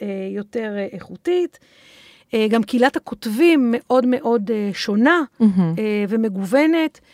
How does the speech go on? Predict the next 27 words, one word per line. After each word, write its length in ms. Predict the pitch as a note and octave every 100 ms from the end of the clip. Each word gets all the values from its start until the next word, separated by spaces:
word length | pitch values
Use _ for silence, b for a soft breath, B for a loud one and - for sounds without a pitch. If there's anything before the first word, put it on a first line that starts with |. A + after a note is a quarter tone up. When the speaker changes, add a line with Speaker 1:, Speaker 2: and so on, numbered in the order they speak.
| b -
Speaker 1:
בישראל, 540 | B3 - C4 D#4+ E4 D#4
כמו 180 | C#4
בישראל, 960 | B3+ A#3+ G#3 A#3+ A3 C#4 D4 D4 C#4 C4+ -
כל 220 | G#3+ G#3+
האורחים 320 | G3+ G3 G3+
והכותבים 680 | G3 G#3+ G3+ A3 D4 C#4+ A#3+
מכירים 440 | F#3+ - F#3+ C#4+
את-, 260 | D4+ - -
אחד 240 | - C4 B3
את 140 | A#3+ -
השני, 680 | - A3+ B3+ C4+ C4 B3 A#3
והם, 360 | G3+ G3 G3
אה, 120 | F#3+ F#3
Speaker 2:
קהילה 360 | G3+ F#3+ G#3
Speaker 1:
קליקה, 200 | G#3 G#3+
Speaker 2:
בפני 200 | A#3+ G3+
עצמה. 380 | G3 - - D#3 D#3+ b _ -
Speaker 1:
אה, 240 | A3+ G#3 G3+
לגמרי. 440 | G3+ B3+ E4+ F4+ F#4 b b b b b A3
וצריך 340 | D#4 - F#4+
לזכור 360 | F4 - F4 E4
שבכלל 580 | C4+ A#3 - C#4 D4+ D4+
אובייקטיביות 1080 | G#3+ A#3 - - D4+ C4+ C4 B3+ B3 - - _ _ _
היא 200 | A#3+ A#3
לא 100 | C4+
ממש 420 | C4 A#3+ A3 A3
קיימת. 640 | - G#3+ G#3+ G3+ G3+ G3+